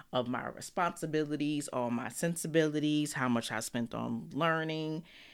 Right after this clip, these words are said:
And now I'm changing my mind again. So those are kind of thoughts that, like, eat at me. But then I think, but what if something,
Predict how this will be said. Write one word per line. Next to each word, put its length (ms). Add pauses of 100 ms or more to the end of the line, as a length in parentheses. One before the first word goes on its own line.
(640)
And 720
now 880
I'm 100
changing 320
my 120
mind 280
again. 280
So 240
those 320
are 40
kind 220
of 100
thoughts 260
that, 120
like, 260
eat 140
at 220
me. 200 (1500)
But 140
then 120
I 100
think, 340
but 120
what 200
if 80
something, 640